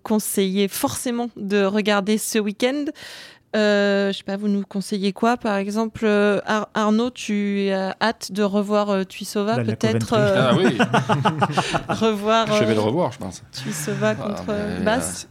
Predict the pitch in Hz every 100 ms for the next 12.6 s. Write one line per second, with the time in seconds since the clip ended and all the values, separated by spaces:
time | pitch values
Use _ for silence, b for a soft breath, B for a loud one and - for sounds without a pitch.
0 | 101 98 98 98 98 101 95 98 101 92
1 | 98 98 117 107 95 92 95 92 90 95
2 | - 101 92 90 - 87 90 - 87 85
3 | 82 82 85 87 85 87 87 - 160 -
4 | - B B B B B - 113 110 107
5 | 104 104 101 104 101 92 101 98 98 95
6 | 98 135 - 120 101 131 135 107 101 98
7 | 98 95 92 156 - _ b b b b
8 | b b b b - - 208 175 - 156
9 | 135 123 120 120 113 110 135 180 143 123
10 | 123 113 156 160 127 117 139 127 117 147
11 | 117 113 123 127 104 101 98 98 95 107
12 | 143 151 127 107 101